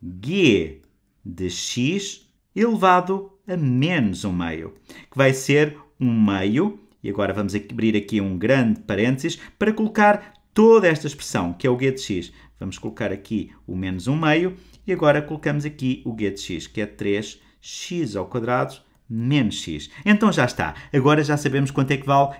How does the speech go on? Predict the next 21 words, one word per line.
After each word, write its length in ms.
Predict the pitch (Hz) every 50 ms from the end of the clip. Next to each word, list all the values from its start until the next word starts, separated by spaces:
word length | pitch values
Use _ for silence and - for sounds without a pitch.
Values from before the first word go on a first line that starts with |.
| -
f' 340 | 175 175 175 175 - - 151
de 400 | 147 190 214 202 175 120 101 101
g 160 | 98 107 104
de 100 | 98 -
x. 380 | - - - 101 90 82 - - - - - -
Esta 320 | 127 135 147 147 - 123
parte, 540 | - - - 92 92 - - - - 226 247 247 - - _ _ _ _ _ _ _ _
esta 300 | - 90 - - - 90
parte 380 | - - 131 135 127 - - 110
aqui, 480 | 107 - 113 117 123 139 147 - - _ _ _ _ _ _ _ _ _ _ _ _ _
já 180 | 120 110 156 175
está 220 | 170 - - 175
calculada. 640 | 175 - 170 170 170 - 131 101 - - 80 76 - - - _ _
Está 180 | - - 202
calculada 440 | 202 208 202 196 202 208 208 202 190
aqui 220 | 165 - - 113 104
em 100 | 95 87
baixo. 500 | 76 - - - - - - - _ _ _ _ _ _ _ _ _ _ _ _ _ _ _ _ _ _ _ _ _ _ _ _ _ _ _ _ _ _ _ _ _ _ _ _ _ _ _ _ _ _ _ _ _ _ _ _ _ _ _ _ _ _ _ _ _ _ _ _ _ _ _ _ _ -
Está 200 | - _ - 131
calculada 540 | 135 123 107 104 - - 110 101 92 87
aqui. 320 | 80 - _ - - -